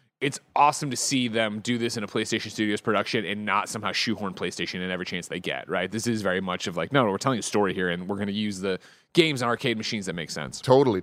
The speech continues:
Speaker 2: And just
Speaker 1: So
Speaker 2: hearing, like, the Mortal Kombat theme play
Speaker 1: Oh, yeah.
Speaker 2: as they're, like, talking to each other and, like, like, kind of falling in love in a way. I was just like, "This is beautiful."
Speaker 1: If you wanna know one of my only regrets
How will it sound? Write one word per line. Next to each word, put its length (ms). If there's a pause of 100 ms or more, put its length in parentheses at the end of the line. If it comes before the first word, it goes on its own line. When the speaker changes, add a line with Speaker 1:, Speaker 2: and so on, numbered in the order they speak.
Speaker 2:
And 120
just 140
Speaker 1:
So 60
Speaker 2:
hearing, 220
like, 160
the 60
Mortal 280
Kombat 400
theme 540
play 360
Speaker 1:
Oh, 80
yeah. 160
Speaker 2:
as 220
they're, 180
like, 220
talking 340
to 80
each 140
other 200
and, 80
like, 200 (160)
like, 160 (240)
kind 200
of 80
falling 380
in 100
love 220
in 60
a 60
way. 200
I 40
was 100
just 100
like, 140
"This 200
is 120
beautiful." 540 (180)
Speaker 1:
If 80
you 80
wanna 140
know 140
one 160
of 60
my 180 (100)
only 300
regrets 720